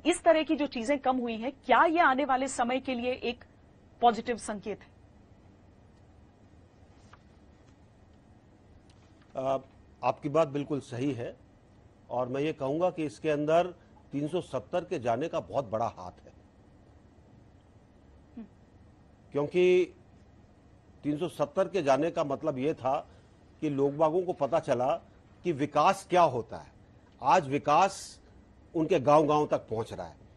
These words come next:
Speaker 2: और इसलिए उनके अंदर एक विश्वास बढ़ता जा रहा है कि किस प्रकार जो लोग उनको गुमराह करते थे,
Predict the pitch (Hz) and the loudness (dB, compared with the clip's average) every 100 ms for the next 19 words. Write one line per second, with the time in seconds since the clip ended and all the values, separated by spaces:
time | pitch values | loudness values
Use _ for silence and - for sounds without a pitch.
0 | - 151 - 165 196 220 240 262 240 175 | -10 -8 -6 -6 -2 2 6 6 6 0
1 | 170 180 185 147 143 190 190 - - - | -4 0 2 4 6 4 2 -8 -20 -20
2 | - - - - - - - 170 131 143 | -20 -20 -20 -20 -20 -16 -4 -2 0 -4
3 | - 156 214 160 156 190 151 131 113 101 | 0 2 2 2 0 2 4 4 4 0
4 | 123 175 - - - - 185 - 220 - | -2 -4 -8 -20 -10 -8 -4 0 0 0
5 | 202 - 160 175 220 214 - - - _ | -2 4 6 8 6 2 -16 -20 -20 _
6 | - 101 151 170 175 202 175 175 185 120 | -20 -2 2 4 6 4 2 0 0 2
7 | 143 135 139 226 208 156 156 127 131 190 | 0 2 4 4 4 0 0 -2 -2 -2